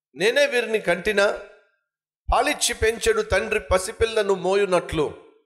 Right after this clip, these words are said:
నేను వీరి తండ్రులకు ప్రమాణపూర్వకముగా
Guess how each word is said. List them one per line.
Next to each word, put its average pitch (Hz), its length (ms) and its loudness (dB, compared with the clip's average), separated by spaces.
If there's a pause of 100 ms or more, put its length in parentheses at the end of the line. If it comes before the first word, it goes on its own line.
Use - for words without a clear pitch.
(600)
నేను 165 480 2
వీరి 202 340 2
తండ్రులకు 226 640 0
ప్రమాణపూర్వకముగా 196 1300 0